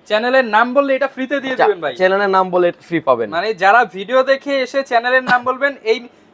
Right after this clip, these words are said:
Speaker 1: আপনি হচ্ছে হেডসেটটা সম্পূর্ণ ফ্রিতে নিয়ে
Speaker 2: সম্পূর্ণ
Speaker 1: যাবেন।
Speaker 2: ফ্রি পাবেন।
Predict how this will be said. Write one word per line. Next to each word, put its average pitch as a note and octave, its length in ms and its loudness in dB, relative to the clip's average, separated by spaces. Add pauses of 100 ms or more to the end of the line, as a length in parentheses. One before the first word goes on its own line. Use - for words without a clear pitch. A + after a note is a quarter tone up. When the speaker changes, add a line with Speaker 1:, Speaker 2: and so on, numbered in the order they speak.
Speaker 1:
আপনি A3+ 200 -8
হচ্ছে B3 340 -2
হেডসেটটা A3+ 480 -4
সম্পূর্ণ B3+ 380 -2
ফ্রিতে A#3 340 -4
নিয়ে E3 100 4
Speaker 2:
সম্পূর্ণ F3+ 200 -4
Speaker 1:
যাবেন। C#3 120 -2
Speaker 2:
ফ্রি F3 140 -2
পাবেন। A#2+ 340 -2